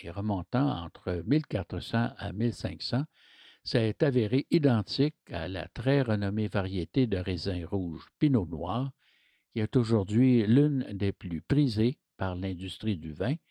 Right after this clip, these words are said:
car elle est à l'origine des bouteilles les plus prestigieuses du monde. Citation, « Le Pinot Noir était déjà bien établi au quinzième siècle,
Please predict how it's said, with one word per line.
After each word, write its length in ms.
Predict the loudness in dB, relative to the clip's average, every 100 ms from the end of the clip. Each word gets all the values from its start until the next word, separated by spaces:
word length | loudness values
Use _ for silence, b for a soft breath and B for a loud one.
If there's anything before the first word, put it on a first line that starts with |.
| b b b b
car 340 | 0 2 2 0
elle 140 | 0
est 160 | 0 0
à 100 | 2
l'origine 640 | 2 0 -2 0 2 2
des 140 | 0 -4
bouteilles 420 | -8 -2 0 0
les 180 | -2 -6
plus 360 | -10 -12 -12 0
prestigieuses 920 | 0 0 -6 -8 -6 -8 -8 -12 -14 _
du 140 | 0 2
monde. 260 | 2 -4 -18 _ _ _ _ _ _
Citation, « 680 | -12 -10 -8 -8 0 0 0 _ _ b b b b
Le 340 | 0 4 4 2
Pinot 380 | 2 4 4 2
Noir 440 | 0 2 2 0
était 240 | -4 -4
déjà 360 | 0 2 2 -4
bien 260 | 0 2 4
établi 680 | 2 0 0 0 2 2
au 120 | 0 -6
quinzième 460 | -8 -2 0 0
siècle, 320 | -2 -10 -10